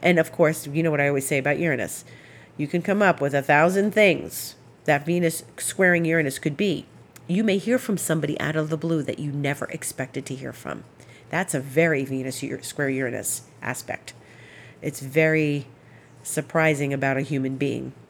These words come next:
Venus, another person, a, an old friend, you know. It's Aquarius. Venus is an Aquarius squaring the planet that rules Aquarius. So maybe an old friend will pop up out of nowhere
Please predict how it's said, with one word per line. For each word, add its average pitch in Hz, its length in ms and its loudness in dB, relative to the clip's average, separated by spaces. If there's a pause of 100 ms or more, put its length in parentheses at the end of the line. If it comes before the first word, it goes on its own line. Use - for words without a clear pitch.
Venus, 127 440 -10
another 139 340 -2
person, - 460 -8 (160)
a, 151 100 -2 (180)
an 208 120 2
old 233 380 2
friend, 247 540 4 (120)
you 151 80 -2
know. 151 280 -2 (680)
It's - 320 -8 (180)
Aquarius. 147 560 2
Venus 135 300 -2
is 143 100 -6
an 147 80 -4
Aquarius 196 560 2
squaring 208 400 2
the 208 80 -2
planet 214 380 -2
that - 120 -2
rules 285 320 4
Aquarius. 170 600 6
So 147 340 2
maybe 208 320 -2
an - 80 0
old 202 180 -2
friend 208 400 -4
will 135 120 -2
pop - 340 -6
up - 160 -4
out 170 140 -2
of 160 80 -6
nowhere 160 420 -2